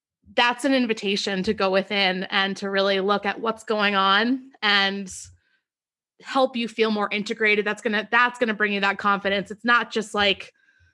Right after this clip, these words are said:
you know, getting rid of imposter syndrome. Like, it goes much deeper. And that's a lot of what, um, I like to help my clients with is, like, build those new skills and habits to teach them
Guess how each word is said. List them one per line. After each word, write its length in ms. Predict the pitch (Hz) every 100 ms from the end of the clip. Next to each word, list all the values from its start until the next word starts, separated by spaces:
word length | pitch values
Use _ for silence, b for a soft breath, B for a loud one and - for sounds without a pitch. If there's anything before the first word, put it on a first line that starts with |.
| _ _
you 120 | 233
know, 100 | 196
getting 360 | 190 233 214 220
rid 140 | 214
of 80 | 214
imposter 420 | 208 208 202 202
syndrome. 300 | 190 196 185
Like, 160 | 190 190
it 100 | 220
goes 260 | 262 262 262
much 220 | 220 196
deeper. 500 | 208 190 180 - -
And 180 | 220 208
that's 340 | 202 202 - -
a 80 | 208
lot 260 | 202 196
of 120 | 196 185
what, 380 | 190 185 180 196 _ - -
um, 540 | 202 196 202 185 175 208 _ _ _ _ _ b _ -
I 140 | 226 226
like 220 | 214 208
to 60 | 196
help 180 | 208 202
my 120 | 196
clients 460 | - 196 196 202
with 240 | 233 220 220
is, 160 | 190 202
like, 240 | 185 185 -
build 280 | 214 214 196
those 260 | 202 190
new 140 | 202 196
skills 480 | - 208 208 208 208
and 100 | 202
habits 580 | 220 214 196 196 - -
to 420 | 208 202 190 190 B B B -
teach 360 | - 339 349 226
them 480 | 208 202 208 202